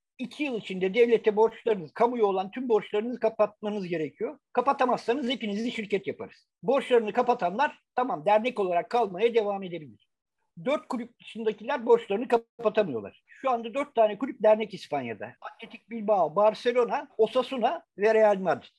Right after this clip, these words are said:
Sadece dört kulübe dernek olarak kalma a-, a-, ayrıcalığı veriliyor. İşte ikisi Bask kulübü zaten, Bilbao ile Osasuna.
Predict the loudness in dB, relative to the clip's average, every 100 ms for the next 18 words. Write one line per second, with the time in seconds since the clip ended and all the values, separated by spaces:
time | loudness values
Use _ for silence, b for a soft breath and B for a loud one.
0 | _ _ -6 0 2 2 0 -2 -4 -4
1 | 0 2 6 4 4 2 4 4 4 2
2 | 4 4 2 2 -8 -4 -4 -2 -4 -4
3 | -8 -6 -6 -6 -8 -8 -10 -12 -16 -16
4 | -10 0 0 0 -8 -14 -8 -4 -4 -6
5 | -10 -14 -4 0 2 0 -4 -4 -8 -10
6 | -6